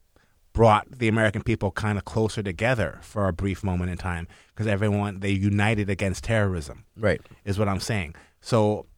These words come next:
Speaker 1: you know, I think that's, you know, I'm not saying by suggesting, like, we need
Speaker 2: And
Speaker 1: to
Speaker 2: that
Speaker 1: have
Speaker 2: was,
Speaker 1: a
Speaker 2: like,
Speaker 1: crazy thing.
Speaker 2: commercial?
Speaker 1: Yeah.
Speaker 2: Okay.
Speaker 1: And it was just a, a, a point. And basically what I'm trying to say is this pandemic has been a very horrible thing for a lot of people,
Speaker 2: Mm-hmm.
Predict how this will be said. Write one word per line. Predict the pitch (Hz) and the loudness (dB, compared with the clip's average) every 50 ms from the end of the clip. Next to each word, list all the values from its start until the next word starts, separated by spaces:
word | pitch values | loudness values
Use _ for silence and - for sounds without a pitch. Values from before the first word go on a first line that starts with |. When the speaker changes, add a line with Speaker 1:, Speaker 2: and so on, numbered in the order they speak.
| _ - | _ -8
Speaker 1:
you | - 123 | -4 -2
know, | 113 110 | 0 2
I | 107 107 110 | 2 2 2
think | 120 135 117 - 117 | 2 -2 -2 -2 0
that's, | 110 113 127 131 - - - - | 2 2 2 2 0 -8 -12 -8
you | 135 113 | -4 -2
know, | 110 107 104 110 110 - _ _ _ _ - | -2 -2 -2 -4 -6 -10 _ _ _ _ -4
I'm | 107 107 101 | -2 0 0
not | 101 104 - | 0 -2 -4
saying | - - 92 92 92 87 87 - - | -4 -4 -4 -4 -4 -6 -8 -12 -10
by | 95 87 | -10 -10
suggesting, | - - 92 - 95 90 - 101 95 95 | -10 -8 -8 -8 -8 -8 -6 -6 -6 -6
like, | 87 85 85 - _ _ _ - | -6 -6 -8 -10 _ _ _ -20
we | 101 | -14
need | 92 90 | -6 -2
Speaker 2:
And | 147 151 | 2 4
Speaker 1:
to | 147 | 4
Speaker 2:
that | 131 131 | 6 4
Speaker 1:
have | |
Speaker 2:
was, | 135 123 | 4 2
Speaker 1:
a | |
Speaker 2:
like, | 123 113 | 2 0
Speaker 1:
crazy | 113 95 | 0 0
thing. | 87 113 101 | 0 0 0
Speaker 2:
commercial? | 92 90 95 101 - - - - 147 170 185 208 226 - - _ _ _ _ _ | -2 -2 -4 -6 -8 -6 -2 2 4 4 4 2 0 -4 -10 _ _ _ _ _
Speaker 1:
Yeah. | - 165 143 - - - _ _ - - | 2 2 2 2 0 -6 _ _ -4 -4
Speaker 2:
Okay. | 110 - - - - - | -2 -2 -4 -6 -8 -4
Speaker 1:
And | 117 117 | 2 4
it | 120 | 4
was | 117 104 | 4 4
just | 120 - | 2 0
a, | 117 107 - - | 0 0 0 0
a, | 107 - - - | -4 -4 -4 -4
a | 120 110 | -4 0
point. | - - 131 127 104 82 - - - - _ _ _ _ _ _ - | 2 4 4 4 2 0 -4 -12 -20 -20 _ _ _ _ _ _ -6
And | 107 107 104 104 | -2 0 0 2
basically | 95 123 117 - - 120 | 2 2 0 0 0 0
what | 110 110 | 2 4
I'm | 107 117 113 | 2 2 2
trying | - 113 104 | 0 -2 -2
to | 98 | -2
say | - 113 104 | -4 -4 -4
is | 98 | -4
this | 90 104 - | -4 -6 -8
pandemic | - - 104 101 95 95 120 127 123 113 - | -6 -4 -4 -2 0 2 2 2 2 0 -2
has | 110 92 | -4 -6
been | 87 104 98 90 | -4 -4 -4 -4
a | |
very | 85 87 95 92 90 92 | -4 -4 -4 -4 -4 -6
horrible | 90 - - 101 101 95 87 92 87 | -6 -6 -4 -2 -2 -2 -4 -6 -8
thing | - - 110 98 | -6 -6 -6 -6
for | - - | -4 -6
a | 90 | -6
lot | 90 92 90 87 | -6 -6 -6 -6
of | 80 - | -6 -2
people, | - 160 175 - 101 92 104 113 - - | -2 -2 -2 -2 -4 -6 -6 -6 -8 -8
Speaker 2:
Mm-hmm. | 117 120 117 101 | -4 -4 -2 -2